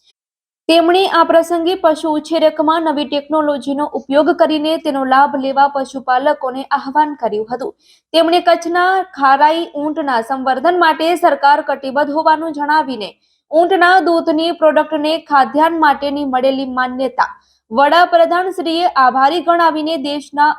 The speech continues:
અમૃતકાળમાં દરેક ક્ષેત્રની જેમ પશુપાલન ક્ષેત્રે પણ વિકસી રહ્યું ગણાવીને તમામ પશુપાલકો તેમાં સહભાગી બને તેવી અપીલ કરી હતી. આ પ્રસંગે સાંસદ શ્રી વિનોદભાઈ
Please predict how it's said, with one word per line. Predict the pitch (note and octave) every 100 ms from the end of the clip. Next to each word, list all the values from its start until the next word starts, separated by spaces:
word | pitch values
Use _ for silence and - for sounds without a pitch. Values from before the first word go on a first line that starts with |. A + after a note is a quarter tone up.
| C#4
અમૃતકાળમાં | B3+ C#4 C#4 - B3+ B3 B3+ D#4 C4
દરેક | B3 B3 C4
ક્ષેત્રની | B3 B3+ A#3+ A#3+ A#3+ A#3+
જેમ | C4 C#4 E4 _ _ _
પશુપાલન | D4 D4 F#4 F#4 F4 F#4+ F#4+
ક્ષેત્રે | F#4 F#4 F4 F4+ F#4
પણ | E4 D4
વિકસી | D#4 D#4+ F4+ E4+
રહ્યું | D#4+ E4+
ગણાવીને | D4+ D4+ D#4 C#4+ D4 E4 E4
તમામ | D#4 D4 D#4 D4+
પશુપાલકો | C#4+ D#4 D4+ C4+ C#4 C#4+ C#4+ A#3+
તેમાં | A#3+ C4+ C4+ C#4
સહભાગી | C#4+ B3 A#3 A#3+ A#3+ E4+ C#4
બને | - D4+ D#4
તેવી | C#4 C#4 - -
અપીલ | D4+ C#4+ -
કરી | G3 G3+ A#3+
હતી. | A#3+ - _ _ _ -
આ | E4+
પ્રસંગે | F4 F#4 F#4 F#4+ F#4 G4
સાંસદ | F#4+ E4+ E4 F#4 F4+ F4
શ્રી | F4 D#4+
વિનોદભાઈ | E4 E4+ E4+ D#4 D#4